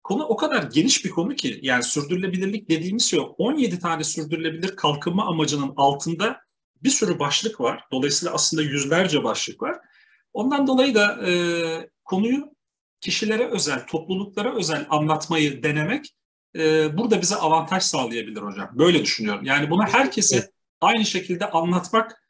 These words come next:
Speaker 1: e, yeterli olmuyor ve etkili olmuyor. Benim gördüğüm o.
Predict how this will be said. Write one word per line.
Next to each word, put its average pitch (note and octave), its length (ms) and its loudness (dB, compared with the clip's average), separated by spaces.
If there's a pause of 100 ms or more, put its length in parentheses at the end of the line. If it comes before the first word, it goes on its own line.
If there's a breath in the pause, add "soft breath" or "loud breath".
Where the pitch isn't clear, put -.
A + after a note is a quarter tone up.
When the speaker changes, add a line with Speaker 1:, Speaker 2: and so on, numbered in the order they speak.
(340)
Speaker 1:
e, D3+ 60 0
yeterli D#3 760 2
olmuyor F3+ 600 0
ve C3 120 -4
etkili F3 380 -4
olmuyor. D3 420 0
Benim D#3 200 -2
gördüğüm A#2+ 420 -2
o. - 180 -14